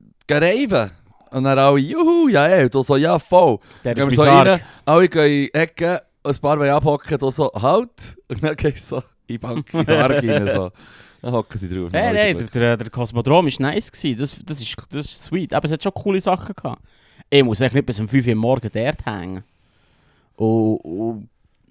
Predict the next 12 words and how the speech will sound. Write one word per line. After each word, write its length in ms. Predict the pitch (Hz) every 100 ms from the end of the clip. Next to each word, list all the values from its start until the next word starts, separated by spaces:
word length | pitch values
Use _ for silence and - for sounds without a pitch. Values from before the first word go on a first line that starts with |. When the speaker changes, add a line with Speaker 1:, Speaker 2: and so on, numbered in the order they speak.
| _ _
Speaker 2:
ja, 200 | 120 139
wieso 180 | 139 196
nicht? 220 | 139 135 - _ _ _ _ _ - - -
Speaker 1:
Ich 80 | 151
ha-, 140 | 156
ich 80 | 139
ha 60 | 156
Speaker 2:
Aber 80 | 165
Speaker 1:
immer 100 | 180
Speaker 2:
ein 60 | -
kleines 260 | 190 208 196
Festival, 580 | 170 175 - 151 120